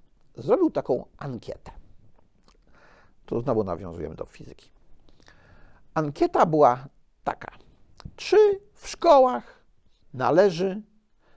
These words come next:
nauczać teorii powstania wszechświata katolickiego księdza Georgesa Lemaitre?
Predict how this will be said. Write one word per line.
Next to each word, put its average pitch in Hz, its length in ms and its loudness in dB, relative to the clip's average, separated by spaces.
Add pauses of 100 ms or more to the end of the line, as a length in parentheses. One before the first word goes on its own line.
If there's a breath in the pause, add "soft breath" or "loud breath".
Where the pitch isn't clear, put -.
(160)
nauczać 180 720 -2 (500)
teorii 190 800 6 (400)
powstania 160 560 0
wszechświata 139 880 2 (320)
katolickiego 139 880 0 (260)
księdza 120 640 -2 (380)
Georgesa 127 360 0
Lemaitre? 107 420 -4